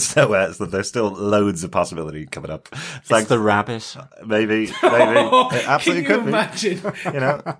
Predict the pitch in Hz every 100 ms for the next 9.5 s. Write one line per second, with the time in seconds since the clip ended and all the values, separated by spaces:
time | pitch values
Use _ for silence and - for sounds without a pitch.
0 | - 143 120 123 131 131 127 113 117 123
1 | 120 117 - 120 113 120 - 120 120 110
2 | - - 107 107 101 90 107 107 123 -
3 | - 107 107 110 117 - 107 101 104 110
4 | 101 95 95 95 98 - 95 92 95 90
5 | 98 98 92 - 98 98 - 87 95 -
6 | 95 92 90 - 92 - 170 196 190 -
7 | 185 - - 175 175 175 170 214 196 160
8 | 214 170 180 165 254 370 320 196 202 214
9 | - 202 208 208 208